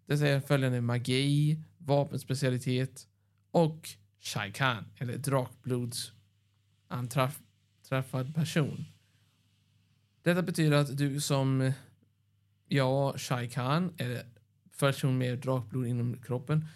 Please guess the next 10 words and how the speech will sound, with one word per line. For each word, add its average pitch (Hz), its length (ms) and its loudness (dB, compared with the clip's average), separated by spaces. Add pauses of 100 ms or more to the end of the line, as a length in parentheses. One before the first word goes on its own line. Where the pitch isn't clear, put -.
(140)
har 143 100 0
tillgång 151 340 0
till 131 140 -2
nya 131 240 0
abilities, 135 680 -2
förmågor 131 840 0 (440)
och - 140 0
s-, 156 220 -2 (200)
andra 143 360 0
ting. - 480 -10